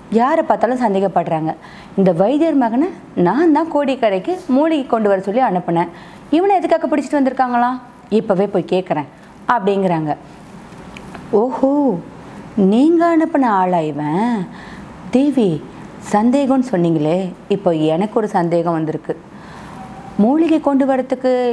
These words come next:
இவனை மட்டும்தான் அனுப்புனீங்களா, இல்ல கூட சேர்த்து வேற ஒருத்தனையும் அனுப்புனீங்களா?" அப்படின்னு நந்தினி கேட்குறாங்க. "ஏன்,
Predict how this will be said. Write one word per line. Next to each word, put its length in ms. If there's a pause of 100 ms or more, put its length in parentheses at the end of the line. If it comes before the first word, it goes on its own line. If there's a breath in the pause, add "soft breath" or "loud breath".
(120)
இவனை 320
மட்டும்தான் 580
அனுப்புனீங்களா, 680
இல்ல 720 (160)
கூட 240
சேர்த்து 300
வேற 400
ஒருத்தனையும் 320
அனுப்புனீங்களா?" 500 (520 loud breath)
அப்படின்னு 260
நந்தினி 320
கேட்குறாங்க. 560
"ஏன், 280